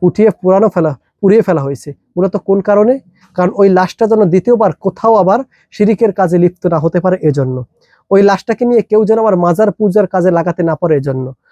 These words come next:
ওই লাশটাকে নিয়ে কে জানি আবার ইমাম মাহদী দাবি করে সেখানে আবার ফুলসজ্জা দিতে না পারে এজন্য। বিভিন্ন কয়েকটি দিক তাকিয়ে তারপর তার লাশটা উঠিয়ে পুরানো হয়েছে।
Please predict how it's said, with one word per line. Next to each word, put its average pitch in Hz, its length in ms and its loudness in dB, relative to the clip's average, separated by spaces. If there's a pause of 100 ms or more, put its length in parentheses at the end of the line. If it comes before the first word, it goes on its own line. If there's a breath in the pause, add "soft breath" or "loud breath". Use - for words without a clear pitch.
(200)
ওই 185 120 4
লাশটাকে 202 480 -2
নিয়ে 226 180 2
কে - 180 -4
জানি 214 200 0
আবার 208 180 0
ইমাম 196 300 0
মাহদী 185 240 0
দাবি 175 220 0
করে 214 200 0
সেখানে 190 300 -4
আবার 180 180 -2 (380)
ফুলসজ্জা 202 420 0
দিতে 190 220 -2
না 165 180 0
পারে 170 260 0
এজন্য। 139 340 -2 (500)
বিভিন্ন 233 460 2
কয়েকটি 214 480 -4
দিক 202 180 -2 (140)
তাকিয়ে 202 380 0 (260)
তারপর 208 380 0
তার 180 200 0
লাশটা 170 460 -2
উঠিয়ে 185 280 2
পুরানো 156 360 -2
হয়েছে। 139 320 -8